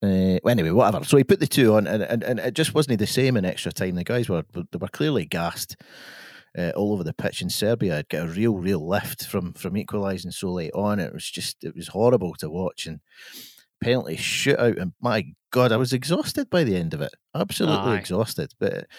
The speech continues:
Speaker 1: but fair play to them, because that, that, that is an, an incredibly difficult proposition, going to Serbia away from home, all on the line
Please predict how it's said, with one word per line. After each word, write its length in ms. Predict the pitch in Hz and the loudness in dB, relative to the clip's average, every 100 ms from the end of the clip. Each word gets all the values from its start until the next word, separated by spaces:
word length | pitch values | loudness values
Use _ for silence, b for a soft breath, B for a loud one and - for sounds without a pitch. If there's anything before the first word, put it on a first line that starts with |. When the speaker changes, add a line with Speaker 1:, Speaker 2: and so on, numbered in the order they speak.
| b b b | b b b
Speaker 1:
but 220 | 123 - - - | -4 -4 -8 -12
fair 320 | - - 180 202 | -6 0 2 2
play 220 | - 139 156 | 4 4 4
to 80 | |
them, 160 | 98 85 | 2 -2
because 300 | 95 - 95 | -6 -6 -4
that, 280 | 127 147 95 | -4 -4 0
that, 280 | 123 131 - _ _ | 0 0 -6 _ _
that 260 | 98 104 - | -6 -4 -2
is 120 | 117 | -2
an, 140 | 107 107 | -2 -2
an 120 | 104 | 0
incredibly 840 | 110 107 - 131 156 151 95 80 - _ _ _ _ _ _ - | 0 -2 0 0 0 0 -4 -6 -10 _ _ _ _ _ _ -6
difficult 560 | 123 - 151 - 92 - | -4 -2 -4 -4 -8 -6
proposition, 720 | - 107 - - 123 - 85 80 b b b b b | -2 0 0 -2 -2 0 -4 -4 b b b b b
going 180 | 110 110 | -2 0
to 100 | 98 | -4
Serbia 520 | - 95 120 98 80 | -4 -2 -2 -2 -2
away 220 | 80 117 | -2 -4
from 180 | - 87 | -4 -4
home, 440 | 107 110 90 82 - - | -2 -2 -4 -10 -20 -12
all 380 | - 110 117 107 | -4 0 0 0
on 100 | 98 | -2
the 80 | |
line 420 | 90 101 101 85 | -4 -4 -6 -8